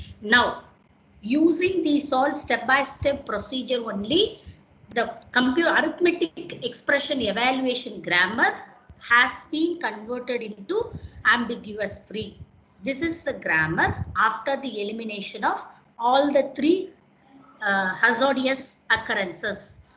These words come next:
These are all the three systems can be said as non-deterministic or hazardous. Those all are removed. After removal,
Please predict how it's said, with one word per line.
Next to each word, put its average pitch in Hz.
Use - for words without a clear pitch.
These 320
are 294
all 269
the 233
three 302
systems 302
can 240
be 247
said 226
as 254
non-deterministic 240
or 254
hazardous. 214
Those 285
all 269
are 262
removed. 262
After 262
removal, 262